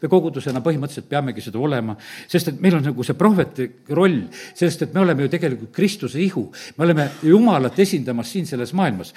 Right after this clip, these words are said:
Aga nüüd on niimoodi, et kuidas me seda siis esindada saame? See tulebki välja nendes, nendes kriitilistes ja rasketes olukordades.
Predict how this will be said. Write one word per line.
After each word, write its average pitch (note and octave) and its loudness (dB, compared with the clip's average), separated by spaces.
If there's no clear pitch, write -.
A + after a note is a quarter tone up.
Aga E3 8
nüüd G#3+ 4
on G3+ 4
niimoodi, G3+ 4
et E3+ -2
kuidas A3+ 4
me E3+ 2
seda D3+ -4
siis C#3+ -2
esindada F#3 4
saame? F3 -2
See - 0
tulebki A3 2
välja G3+ 4
nendes, F#3 0
nendes E3 0
kriitilistes E3 2
ja D#3 4
rasketes F#3 0
olukordades. D3+ -2